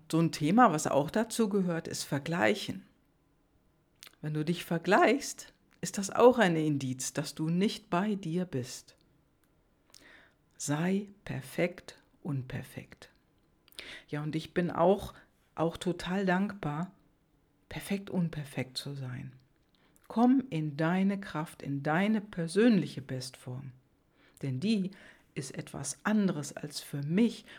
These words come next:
und die ist auch etwas anderes für jeden, den du kennst. Wenn du dir das endlich erlauben willst, perfekt unperfekt zu sein, jetzt verhaspel ich mich nämlich gerade schon,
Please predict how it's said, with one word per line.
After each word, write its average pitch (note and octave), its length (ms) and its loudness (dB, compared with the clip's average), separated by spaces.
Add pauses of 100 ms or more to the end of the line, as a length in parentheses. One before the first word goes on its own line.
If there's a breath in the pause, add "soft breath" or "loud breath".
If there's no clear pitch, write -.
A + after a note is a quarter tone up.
(120)
und E3 200 -4
die G3 60 -2
ist F#3+ 140 0
auch F#3+ 160 -2
etwas - 400 -4
anderes G3 500 -2
für - 360 -4
jeden, G3 640 2 (400 loud breath)
den E3+ 160 0
du D#3 100 0
kennst. D3+ 720 -4 (1200 loud breath)
Wenn E3+ 320 0
du G#3+ 100 0
dir G#3+ 180 0
das F#3+ 240 0 (100)
endlich C#4 440 0
erlauben F#3+ 500 2
willst, C#3+ 460 -6 (200)
perfekt - 400 -6
unperfekt D#3+ 800 -4
zu - 140 -8
sein, C3+ 400 -2
jetzt - 200 -4
verhaspel D3 520 -6
ich - 160 -8
mich C#3 180 -6
nämlich C#3 320 -4
gerade C#3 360 -6
schon, D3 400 -4